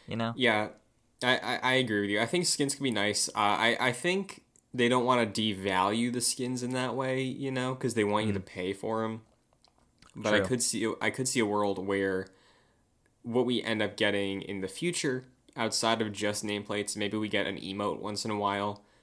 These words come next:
Speaker 2: stuff you can use for the in-game currency, you know, from those vendors, maybe those types of cosmetics. But, uh, yeah, I, I don't know if they'd ever tie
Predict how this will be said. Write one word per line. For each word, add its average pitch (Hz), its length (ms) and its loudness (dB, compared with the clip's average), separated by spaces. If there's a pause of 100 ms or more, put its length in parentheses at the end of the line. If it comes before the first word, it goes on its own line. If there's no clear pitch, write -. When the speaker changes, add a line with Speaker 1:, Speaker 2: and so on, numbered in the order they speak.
(120)
Speaker 2:
stuff - 340 0
you 113 80 -2
can 104 180 -2
use 101 640 -2
for 107 140 -4
the 98 120 -4
in-game 95 400 -4
currency, 107 440 -2
you 110 200 -4
know, 110 120 0
from 110 160 -4
those 113 220 0
vendors, 117 500 -2
maybe 101 540 -4 (200)
those 104 300 -4
types 131 240 0
of 131 80 -12
cosmetics. 123 640 -2
But, 90 320 -6
uh, 87 180 -6 (1120)
yeah, 95 200 4
I, 92 380 4
I - 20 6
don't 131 180 4
know 120 200 4
if 117 80 -2
they'd 107 160 0
ever 101 140 0
tie 92 580 -2